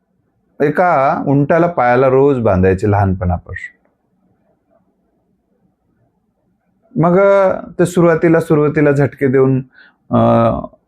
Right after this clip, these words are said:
खुंटा उपडून टाकून जाण्याचा प्रयत्न तो करायचा, परंतु आखरीला, पण ते दु-, त्यानंतर त्याचा विश्वास बसला की आता काही आपण, अ, तोडून जाऊ शकणार नाही, कारण पक्क बांधलेलं आहे असं वाटायचं. मग तेव्हा नंतर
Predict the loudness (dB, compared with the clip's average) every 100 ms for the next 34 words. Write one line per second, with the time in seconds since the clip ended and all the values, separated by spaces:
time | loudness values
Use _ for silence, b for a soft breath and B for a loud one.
0 | _ -2 0 2 2 2 2 -2 -2 0
1 | 0 -2 -2 0 0 -2 -4 -2 0 2
2 | 0 -2 -2 -2 -2 -4 -4 -4 -2 -2
3 | -2 -4 -4 -2 0 0 0 -2 0 2
4 | 2 0 -6 B B _ -4 0 0 -2
5 | -4 -4 -2 0 0 0 0 0 0 0
6 | 0 0 0 0 0 0 -2 -2 -2 -2
7 | -2 -2 -2 -6 _ _ _ _ _ _
8 | _ _ -8 -6 -2 -2 0 0 0 -2
9 | -4 -2 0 2 0 0 0 0 -2 -4
10 | -2 0 0 2 0 0 0 0 0 -4
11 | -2 0 2 2 2 2 0 -2 -2 -2
12 | -2 -4 -2 -2 0 2 2 2 2 0